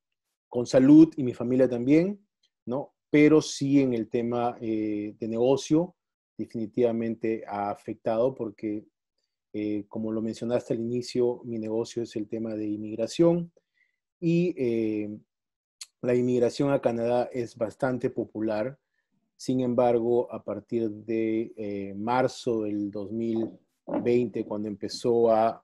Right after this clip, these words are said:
ocurrir todo, este, a hacerse más conocido el tema de la pandemia, este, hubri-, ah, empe-, el gobierno canadiense empezó a cre-, a crear restricciones de viaje, a crear, este, em,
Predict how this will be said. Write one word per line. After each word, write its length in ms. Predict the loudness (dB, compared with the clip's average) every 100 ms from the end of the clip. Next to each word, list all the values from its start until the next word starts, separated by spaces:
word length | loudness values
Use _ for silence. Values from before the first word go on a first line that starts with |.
| _
ocurrir 640 | -8 -6 -6 0 0 0 -2
todo, 400 | 0 2 4 2
este, 420 | -2 -6 -6 -4
a 80 | -2
hacerse 300 | -2 0 0
más 160 | -2
conocido 520 | 0 0 0 4 6 6
el 80 |
tema 180 | 2 -2
de 60 | 0
la 100 | -2
pandemia, 500 | -2 -2 0 -2 -6 _ _ _ _ _ _
este, 880 | -4 -4 -4 -10 -4 -2 0 -4 -8 _ _ -6
hubri-, 400 | -2 0 0 0
ah, 200 | -2 -2 -4
empe-, 320 | -2 -2 0
el 140 | 0
gobierno 420 | 4 6 6 6 4
canadiense 460 | 4 2 2 -2
empezó 680 | -4 -6 -6 0 2 2 0
a 140 | -6 -8
cre-, 200 | -8 -6
a 140 | -6
crear 240 | 0 0 0
restricciones 580 | -2 -6 -4 -2 -2 -2
de 80 |
viaje, 500 | 0 2 2 0 -2
a 80 | -2
crear, 340 | -2 -6 -4 -6
este, 600 | -8 -8 -6 -4 -6 -8 _ _ _ _ _ -6
em, 640 | -2 -2 -2 -4 -8